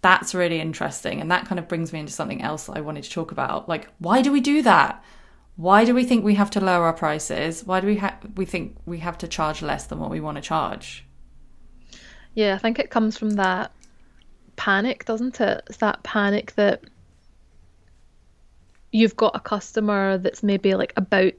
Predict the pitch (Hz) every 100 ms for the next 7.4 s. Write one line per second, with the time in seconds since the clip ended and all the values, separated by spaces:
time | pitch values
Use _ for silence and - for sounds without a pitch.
0 | - - - - - 240 277 - - -
1 | - - - - 214 196 202 _ - -
2 | 226 226 285 233 202 202 190 175 180 -
3 | 233 269 240 196 - 180 180 220 262 247
4 | 196 190 196 - 190 180 180 180 - -
5 | 233 240 - - - - - - - _
6 | _ _ _ _ - _ _ _ _ _
7 | 196 214 180